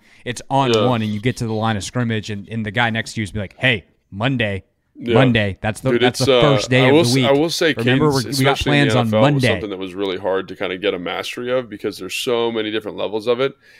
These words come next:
Speaker 2: and because defenses do so much stuff. So you get up there and it's, like, eighteen, it's normal eighteen, right?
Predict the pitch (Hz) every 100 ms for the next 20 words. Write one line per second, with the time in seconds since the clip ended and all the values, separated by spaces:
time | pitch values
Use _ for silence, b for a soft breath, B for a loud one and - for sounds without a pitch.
0 | b 113 117 127 110 135 131 135 117 101
1 | 113 - 107 98 - 95 - 120 135 156
2 | 143 123 113 110 - 110 101 - 127 117
3 | 113 92 78 _ _ _ - 143 135 131
4 | 120 110 - 98 85 92 98